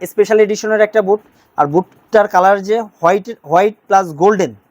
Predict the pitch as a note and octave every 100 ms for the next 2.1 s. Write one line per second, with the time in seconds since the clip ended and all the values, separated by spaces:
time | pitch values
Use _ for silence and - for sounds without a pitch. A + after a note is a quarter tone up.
0 | _ D#3+ F#3 G#3 A3 A3+ A3+ G#3 F#3 E3
1 | D3+ C3+ C3 F3 F3+ F#3+ - A3+ G#3+ G#3+
2 | A3